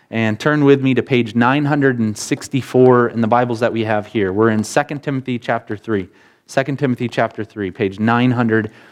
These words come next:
and sixty-four. So I will read the text, and then I'm gonna pray. And, uh, part of, you know, not only being sick, but I was also thinking, ordinarily I like to spend some time preparing and studying, and with Christmas Eve being on Monday,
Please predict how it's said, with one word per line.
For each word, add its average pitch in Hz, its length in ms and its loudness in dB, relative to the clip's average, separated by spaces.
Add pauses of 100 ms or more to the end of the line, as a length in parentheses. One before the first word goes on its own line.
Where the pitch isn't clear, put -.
(140)
and 110 140 -2
sixty-four. 107 680 -2 (760)
So 131 300 4
I 147 140 2
will 156 200 0
read 175 420 0 (100)
the 127 80 -4
text, 202 420 -2
and 120 160 -4
then 127 120 0
I'm 127 80 0
gonna 117 160 -2
pray. 151 380 0 (340)
And, 120 360 2
uh, 117 180 4
part 180 240 0
of, 131 260 -2
you 127 100 -2
know, 113 80 -2
not 156 200 4
only 160 160 0
being 139 220 0
sick, 165 320 0
but 135 120 2
I 131 80 4
was 135 120 0
also 151 300 2
thinking, 131 520 0 (280)
ordinarily 151 540 4
I 131 60 6
like 131 260 2
to 131 60 -14
spend 131 380 -2
some 123 140 -6
time 127 600 0
preparing 147 600 2
and 107 100 -4
studying, 135 540 2
and 101 140 -4 (360)
with 104 180 -2
Christmas 143 400 0
Eve 131 180 4
being 123 240 4
on 107 140 2
Monday, 135 680 2